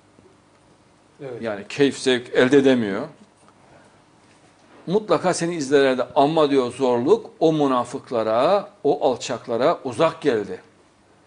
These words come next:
Speaker 2: Eğer güç yetirseydik muhakkak seninle birlikte çıkardık diye sana Allah adına yemin edecekler. Hemen sahtekarca yalan söylemeye başlıyorlar.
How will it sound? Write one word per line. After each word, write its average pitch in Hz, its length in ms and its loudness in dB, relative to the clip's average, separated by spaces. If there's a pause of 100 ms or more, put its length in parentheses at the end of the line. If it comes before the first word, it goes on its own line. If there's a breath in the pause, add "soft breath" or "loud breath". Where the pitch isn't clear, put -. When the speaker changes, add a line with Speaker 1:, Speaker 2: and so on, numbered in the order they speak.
(1000 soft breath)
Speaker 2:
Eğer 226 260 8
güç 190 320 -4
yetirseydik 196 480 -4
muhakkak 196 420 -2
seninle 185 320 -6
birlikte 175 360 -4
çıkardık 202 360 -2
diye 214 100 -2
sana 170 240 -6
Allah 165 280 0
adına 185 180 -2
yemin 160 240 0
edecekler. 127 380 -2
Hemen 135 340 -8
sahtekarca 151 720 -4
yalan 143 200 2
söylemeye 113 340 -4
başlıyorlar. 95 420 -10